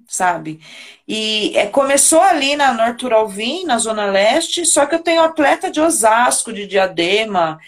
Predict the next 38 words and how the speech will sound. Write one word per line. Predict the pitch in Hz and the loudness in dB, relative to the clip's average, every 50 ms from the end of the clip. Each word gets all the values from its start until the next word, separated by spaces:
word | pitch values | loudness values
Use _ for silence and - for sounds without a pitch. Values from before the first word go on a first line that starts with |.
| - - - - _ _ - | -20 -20 -20 -20 _ _ -20
Então, | - - - 196 214 220 220 208 | -12 -2 2 2 4 4 2 0
o | 196 190 | -2 -6
treino | 190 - 220 214 226 233 233 | -8 -4 -2 -2 0 2 0
é | 220 | 2
nove | 208 220 240 254 233 269 | 2 2 2 2 2 2
horas | 240 233 240 233 | 2 2 0 -2
da | - 226 220 | -2 -2 -2
manhã, | 214 202 196 202 208 | -2 -2 -2 -2 -2
ele | 220 214 214 | -2 -2 0
sai | - - 214 196 196 | 0 2 2 4 4
lá | 214 226 | 4 2
de | 220 220 208 | 2 0 -6
Diadema | 196 - 220 208 208 202 190 196 196 208 202 196 190 | -6 -2 0 0 0 0 -2 -2 -2 -2 -2 -4 -4
no | 190 190 | -4 -4
sábado, | 190 - - 190 196 196 190 190 180 185 | -2 -2 0 0 0 0 -2 -4 -8 -10
de, | 170 175 185 175 - 190 | -10 -8 -6 -6 -4 -4
ele, | 170 170 180 190 - - 190 | -6 -4 -2 -2 -2 -2 -4
eles | 202 196 202 | -4 -2 -2
até | 214 208 - 254 262 254 | -2 0 0 -2 -2 -2
brincam | 254 240 233 233 233 226 202 | -2 -6 -6 -6 -6 -10 -8
comigo: | - 214 202 190 185 180 185 | -8 -8 -8 -8 -8 -6 -2
"Nossa, | 202 226 240 - 226 220 - - - - - - _ | -2 -2 0 -2 -4 -6 -10 -12 -18 -20 -20 -20 _
você | - - 285 285 | -2 0 0 0
me | 294 | 0
faz | 294 302 294 294 294 | 0 0 0 2 0
acordar | 294 - 294 294 285 285 285 | 0 0 0 2 2 2 2
às | 277 | 2
cinco | - - 302 311 320 330 | 2 0 -2 -4 -4 -2
da | - 285 285 | -2 -2 -2
manhã, | 277 277 269 254 226 226 254 285 294 285 269 247 | -2 -4 -4 -2 -2 0 0 0 0 0 0 0
né?", | 226 233 254 269 277 262 240 - | 0 0 0 0 0 -4 -8 -4
tal. | - 233 240 254 254 254 247 - _ _ _ _ _ _ _ _ _ _ _ _ _ | -2 0 2 2 0 -2 -4 -12 _ _ _ _ _ _ _ _ _ _ _ _ _
Nesse | - 240 294 330 339 330 302 | 0 2 2 4 2 2 2
sábado | - - 277 247 240 220 214 208 202 | 2 2 4 2 2 2 0 0 -2
agora, | 196 190 196 190 185 190 | 0 2 2 2 2 2
por | - 190 175 | -2 -4 -6
exemplo, | 180 180 - 240 269 240 - | -6 -4 -2 -4 -4 -4 -4
choveu. | - - 320 330 320 277 269 262 254 247 247 240 240 - _ | -4 2 2 2 2 2 2 2 2 2 2 0 -2 -8 _